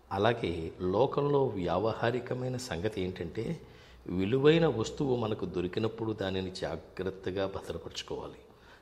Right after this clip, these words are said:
సక్రమంగా ఉపయోగించుకోవాలి. మానవ జన్మ కూడా అసామాన్యమైనది. మనకు లభించిన అత్యంత విలువైన వరం ఈ మానవ జన్మ. ఈ విశ్వంలో ఎన్నో లక్షల ప్రాణులున్నాయి. మనిషి ఆ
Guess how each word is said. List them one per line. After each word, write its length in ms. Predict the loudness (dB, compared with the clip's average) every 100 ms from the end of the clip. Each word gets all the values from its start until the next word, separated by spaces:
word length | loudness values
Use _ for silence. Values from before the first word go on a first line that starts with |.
| -2
సక్రమంగా 680 | 0 2 4 4 4 4
ఉపయోగించుకోవాలి. 880 | 2 0 -2 -2 -6 -6 -6 -8 -12 -18 -20 -20 -20 -20 -12
మానవ 500 | -6 -2 0 2 2
జన్మ 460 | 0 -4 -8 -4 -4
కూడా 280 | -4 -4 -6
అసామాన్యమైనది. 1040 | -8 -4 -2 -2 -2 -4 -4 -8 -12 -16 -20 -20 -20 -20 0
మనకు 260 | 2 4 2
లభించిన 540 | 0 -2 -4 -2 0
అత్యంత 680 | 0 -2 -6 -2 -2 -2 0
విలువైన 680 | 0 0 0 2 2 4 2
వరం 380 | 0 -2 -4 -8 -12 -20 -20 -20 -18 -2
ఈ 80 | 0
మానవ 360 | 0 -2 -4 -6
జన్మ. 280 | -8 -10 -14 -16 -20 -20 -12 0
ఈ 120 | 2
విశ్వంలో 540 | 2 0 0 4 6 6
ఎన్నో 500 | 4 2 2 4 4
లక్షల 420 | 2 0 0 0
ప్రాణులున్నాయి. 880 | -2 -4 -2 -2 -4 -6 -8 -10 -12 -20 -20 -20 -16 -10
మనిషి 640 | -6 -4 -2 -4 -4 -8 -12 -20 -8
ఆ 100 | -4